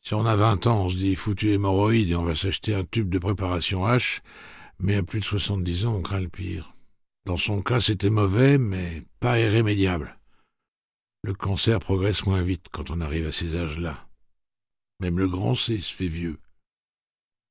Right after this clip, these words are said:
C'est plutôt drôle quand on y pense. Non ? Bref, ils l'ont fait griller à coups de radiation et ils disent que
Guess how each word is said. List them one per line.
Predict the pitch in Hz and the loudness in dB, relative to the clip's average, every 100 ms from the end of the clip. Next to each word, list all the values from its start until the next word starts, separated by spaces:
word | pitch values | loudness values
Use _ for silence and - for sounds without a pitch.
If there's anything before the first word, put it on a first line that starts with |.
| _ - | _ -12
C'est | - | -10
plutôt | 90 90 131 147 | -6 -2 4 8
drôle | 156 208 196 | 10 10 10
quand | - 101 | 4 -4
on | 110 | -2
y | 107 | -4
pense. | 95 107 101 85 - - - _ _ _ _ _ 127 | -4 -6 -6 -8 -12 -16 -20 _ _ _ _ _ 4
Non ? | 151 190 202 - - - _ _ _ _ _ _ _ _ _ _ - | 8 8 8 2 -14 -20 _ _ _ _ _ _ _ _ _ _ -6
Bref, | 82 123 110 - | 2 4 4 4
ils | 98 104 | 2 2
l'ont | 85 | 2
fait | 110 | 4
griller | 95 98 117 113 117 | 4 6 8 8 8
à | 85 | 6
coups | - | 2
de | 95 | 2
radiation | 101 92 90 - 98 123 135 131 | 2 2 2 0 0 2 4 4
et | |
ils | 92 90 | 4 2
disent | 113 113 | 0 -2
que | - 98 85 76 | -2 0 0 -4